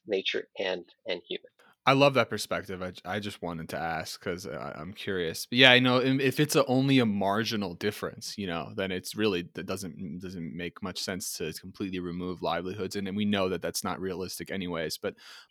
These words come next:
Speaker 2: just trying to get an understanding of the way these ecosystems work.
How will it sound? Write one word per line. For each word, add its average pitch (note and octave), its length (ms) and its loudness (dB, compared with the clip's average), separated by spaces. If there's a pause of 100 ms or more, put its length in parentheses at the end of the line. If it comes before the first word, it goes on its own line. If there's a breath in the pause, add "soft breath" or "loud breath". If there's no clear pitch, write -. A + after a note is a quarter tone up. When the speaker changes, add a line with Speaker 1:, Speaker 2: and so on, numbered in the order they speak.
(100)
Speaker 2:
just C3+ 100 0
trying B2 220 6
to G#2+ 60 2
get G2+ 140 4
an G#2 120 4
understanding F#2+ 580 -2
of F2 140 -8
the F#2 80 -8
way F2 420 -2 (320 soft breath)
these G2 180 -6
ecosystems F2 680 -4
work. F2 320 -4